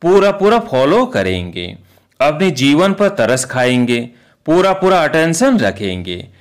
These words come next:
थोड़ा भी समय निकाल बाबा की याद में जरूर बैठेंगे। उनकी अवस्था का गायन है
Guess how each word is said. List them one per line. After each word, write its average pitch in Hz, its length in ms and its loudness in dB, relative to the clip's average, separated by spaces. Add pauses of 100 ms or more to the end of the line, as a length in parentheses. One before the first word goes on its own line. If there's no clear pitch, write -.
(320)
थोड़ा 160 260 2
भी 202 140 0
समय 180 340 2
निकाल 151 580 0 (340)
बाबा 135 320 2
की 175 280 0
याद 156 300 0
में 208 160 2
जरूर 143 440 2
बैठेंगे। 92 760 -6 (360)
उनकी 180 340 0
अवस्था 151 400 2
का 190 160 2
गायन 147 400 0
है 131 500 -2